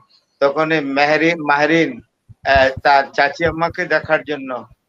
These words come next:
প্রায় প্রায়ই যেতেন, খাবার নিয়ে যেতেন। আমার খুব কষ্ট হয়েছে এবং তার ছবি দেখে মনে হচ্ছে অত্যন্ত ভালো, ভদ্র এবং কতটা কমিটেড। আপনি দেখেন, এ কতগুলো শিক্ষার্থীর জীবন, নিজের জীবন ইচ্ছা করলে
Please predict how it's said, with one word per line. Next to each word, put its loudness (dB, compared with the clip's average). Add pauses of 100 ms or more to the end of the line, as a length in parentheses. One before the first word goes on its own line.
(140)
প্রায় 2
প্রায়ই 2
যেতেন, -6
খাবার -2
নিয়ে -12
যেতেন। -14
আমার -6
খুব -14
কষ্ট -8
হয়েছে -14 (640)
এবং 0
তার 2
ছবি -6
দেখে -6
মনে -4
হচ্ছে -4
অত্যন্ত -8
ভালো, -8
ভদ্র -6 (500)
এবং 0
কতটা 2
কমিটেড। 0
আপনি -10
দেখেন, -2 (500)
এ -4
কতগুলো -4
শিক্ষার্থীর -8
জীবন, -10
নিজের -4
জীবন -2
ইচ্ছা -6
করলে -4